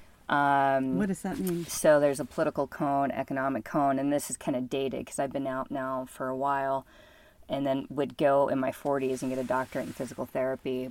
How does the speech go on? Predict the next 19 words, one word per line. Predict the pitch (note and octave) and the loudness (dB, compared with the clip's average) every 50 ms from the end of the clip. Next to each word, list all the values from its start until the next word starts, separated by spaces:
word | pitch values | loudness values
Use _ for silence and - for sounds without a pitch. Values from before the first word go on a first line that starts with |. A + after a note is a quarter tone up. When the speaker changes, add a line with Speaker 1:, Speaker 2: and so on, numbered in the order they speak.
| - - | -6 0
Speaker 1:
But, | - C#3+ C3+ B2 - - | 2 2 2 0 -2 -2
um, | D3+ C#3+ C#3 C#3 C3 C3 B2+ - - - - - - - - - - - | -2 0 0 0 -2 -4 -6 -8 -12 -18 -20 -20 -20 -20 -20 -14 0 0
as | E3 D#3 | 2 2
a | D3+ - | 2 -2
political | - - - G3 F#3+ G3 - - D#3+ | 0 4 4 6 6 6 4 6 6
officer, | D3+ C#3+ C#3+ C#3+ D3 - - - - D3 C#3+ C#3+ C#3+ C#3+ C#3 C3 | 8 8 8 6 6 4 -2 0 2 4 4 6 4 4 2 2
it | - D3+ D3 B2+ - | 0 0 -2 0 -2
depended. | D#3+ B2+ - - - E3 D#3 D#3 D3+ D3+ D3 C#3+ C3 - | -4 -4 -4 -2 0 0 2 4 4 4 4 2 0 -2
For | - D3 | -4 -4
example, | C3+ C3 D3 C#3+ C3+ C3+ - D3 C3+ C3 | -4 -2 0 0 0 0 -2 -2 -2 -2
when | C#3 C#3+ | -2 -2
I | C#3 C3 | -2 -2
was | C3+ C#3 C3 C#3+ | -2 -2 -4 -4
in | C3 C3 | -6 -6
Kazakhstan, | - - - G3+ F#3+ F3+ F3+ F3 - - - F3 E3 D#3 D3+ | -4 0 2 4 4 4 2 0 0 -2 0 2 4 4 4
I | D3 C#3 C#3 C#3 | 4 2 0 0
worked | C3+ C3+ C3+ C3+ B2+ - - | -2 -2 -2 -2 -4 -4 -2
on, | C#3 C3+ C3+ C3+ C3+ C3+ C3 C3 C3 B2+ - | -2 -2 0 0 -2 -2 -2 -2 -2 -4 -6
uh, | - - | -8 -10